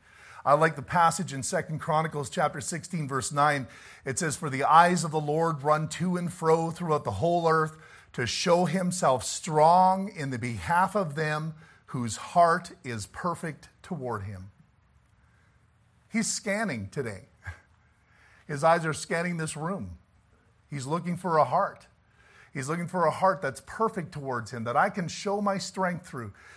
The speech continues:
Folks, there's nobody in, nobody in the middle there. There's no middleman there. There's you and him. And his eyes are on your heart tonight.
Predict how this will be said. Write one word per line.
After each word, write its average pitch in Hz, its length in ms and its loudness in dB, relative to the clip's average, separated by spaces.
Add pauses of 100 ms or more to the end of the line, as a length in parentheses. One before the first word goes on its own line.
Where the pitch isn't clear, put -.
(140)
Folks, 180 300 -2
there's 139 220 -6
nobody 190 540 -2
in, 202 300 -4
nobody 220 400 -2
in 214 80 0
the 208 80 0
middle 202 320 2
there. 135 120 0
There's 131 220 -6
no 202 160 2
middleman 202 640 2
there. 117 240 -6 (260)
There's 131 240 -4
you 147 280 0
and 214 100 4
him. 156 300 -2 (1600)
And 123 140 -8
his 160 160 -2
eyes 160 260 6
are 135 100 0
on 123 200 0
your 143 220 0
heart 135 320 -6
tonight. 104 360 -8